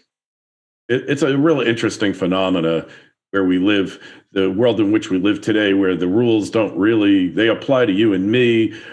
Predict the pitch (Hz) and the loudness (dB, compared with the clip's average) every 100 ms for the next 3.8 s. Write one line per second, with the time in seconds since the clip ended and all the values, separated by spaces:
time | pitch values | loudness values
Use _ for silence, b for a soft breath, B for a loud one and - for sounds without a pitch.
0 | B - 104 117 107 98 113 117 113 101 | B -6 -2 0 0 2 2 2 0 -2
1 | 113 95 - 117 110 101 104 95 101 90 | 0 -2 -2 0 2 2 0 0 0 0
2 | 82 - 120 107 101 120 95 92 104 120 | -2 -2 0 0 0 0 0 0 -4 -4
3 | 135 113 110 110 107 101 95 - | -2 0 2 2 2 -2 -4 -12